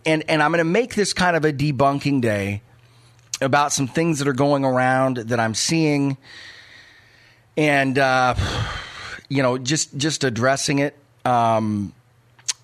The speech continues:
and I wanna put the big caveat out there, guys, and I'll always say this. My crystal ball is as cloudy as anybody,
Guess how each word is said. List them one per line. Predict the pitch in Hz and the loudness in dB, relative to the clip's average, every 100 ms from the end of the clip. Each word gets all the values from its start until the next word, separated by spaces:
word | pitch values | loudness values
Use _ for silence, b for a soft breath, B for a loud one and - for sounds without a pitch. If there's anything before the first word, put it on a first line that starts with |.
| _ | _
and | 160 160 | 2 4
I | |
wanna | 160 202 220 | 4 2 2
put | 202 190 | -2 -2
the | |
big | 156 165 | 0 0
caveat | 139 147 143 143 131 | 2 2 2 2 2
out | 123 131 | 2 0
there, | 135 | 0
guys, | 123 127 127 | 0 2 2
and | 120 | 0
I'll | 120 | 0
always | 123 135 135 131 110 | 2 0 2 0 0
say | 113 | -2
this. | 92 76 - - - _ _ | -4 -6 -8 -8 -18 _ _
My | 113 117 | 0 0
crystal | 143 160 143 156 | 0 -4 -2 -2
ball | 139 131 127 | 0 0 0
is | 117 | -2
as | - | -2
cloudy | 117 107 104 | 0 0 -2
as | 101 | -2
anybody, | 92 87 82 73 | -4 -4 -8 -10